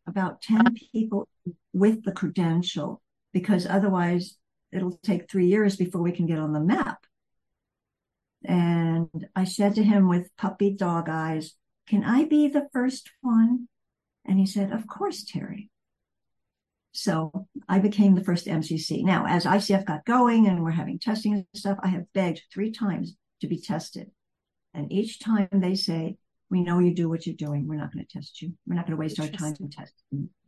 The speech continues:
Speaker 1: So I've never really had a test. People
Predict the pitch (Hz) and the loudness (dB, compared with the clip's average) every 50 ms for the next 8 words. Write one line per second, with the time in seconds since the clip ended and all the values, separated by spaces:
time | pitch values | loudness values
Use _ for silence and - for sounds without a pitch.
0 | - _ _ _ _ - - - 185 170 170 170 180 196 214 226 214 202 196 185 | -20 _ _ _ _ -14 -6 -2 0 0 2 4 4 4 4 4 4 4 4 2
1 | 175 175 185 196 - - 170 165 165 151 - - - 185 165 170 - - - - | 2 2 0 -2 -2 -4 -6 -4 -4 -6 -6 -6 -4 -4 -4 -4 -8 -10 -20 -20
2 | _ _ _ _ _ _ _ _ _ _ - - - 220 170 | _ _ _ _ _ _ _ _ _ _ -4 -2 -2 0 0